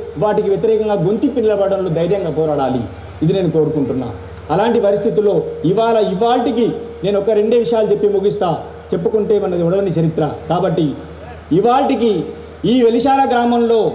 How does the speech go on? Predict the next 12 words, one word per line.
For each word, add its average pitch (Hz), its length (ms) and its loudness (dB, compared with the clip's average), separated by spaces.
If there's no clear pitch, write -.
ముప్పై 214 320 0
ఐదు 233 380 2
సంవత్సరాల 233 460 0
క్రితం, 214 360 0
నలభై 233 360 0
సంవత్సరాల 233 480 -4
క్రితం 220 260 0
విప్లవోద్యమం 226 540 2
ప్రారంభ-, 196 640 -2
ప్రారంభమైన 214 540 0
తర్వాత 208 440 0
నుంచి 214 460 2